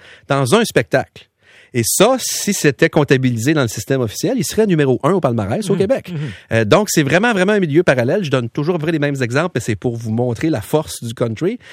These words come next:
Speaker 1: Je suis allé à Bonaventure, en Gaspésie. Il y avait un festival et sur le poster, c'était écrit Caillouche en gros. Puis en petit, en dessous, « Rock Voisine ». Donc, la grande vedette montréalaise qui est Rock Voisine, les gens là-bas, ils vont pas voir Rock Voisine.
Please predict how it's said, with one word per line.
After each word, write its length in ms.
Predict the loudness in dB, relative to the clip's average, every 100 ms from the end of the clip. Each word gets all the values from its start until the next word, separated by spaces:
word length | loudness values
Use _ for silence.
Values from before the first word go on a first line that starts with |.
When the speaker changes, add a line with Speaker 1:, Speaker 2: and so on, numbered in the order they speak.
| -20 -12
Speaker 1:
Je 60 |
suis 80 | -4
allé 100 | 0
à 40 | 2
Bonaventure, 520 | 2 2 0 0 0
en 80 | 2
Gaspésie. 460 | 0 -2 -4 -2 -2
Il 40 |
y 20 | -2
avait 120 | 0
un 40 |
festival 520 | -2 -4 -2 -4 -2
et 60 | -4
sur 180 | 0 0
le 100 | 2
poster, 420 | 0 -4 -2 -4
c'était 160 | -4 -4
écrit 180 | -4 -2
Caillouche 420 | 0 2 0 0
en 120 | -2
gros. 240 | 0 -2 -4 _ _ _ -20 -8
Puis 100 | -2
en 100 | 0
petit, 260 | 0 -2 0
en 80 | 0
dessous, « 260 | 0 -2 0
Rock 180 | -2
Voisine ». 400 | -2 -4 -4 -8 -10 _ _ _ -20 -20 0
Donc, 280 | 2 2 2
la 120 | 0
grande 400 | 2 2 0 2
vedette 360 | 0 2 -2 -2 0
montréalaise 600 | 2 4 2 4 4 4
qui 140 | 2
est 120 | 2 4
Rock 120 | 2
Voisine, 340 | 0 0 0 -2
les 100 | 0
gens 100 | 0
là-bas, 200 | 2 0
ils 40 |
vont 80 | 0
pas 80 | 0
voir 140 | -2
Rock 120 | -2 0
Voisine. 360 | 0 0 -2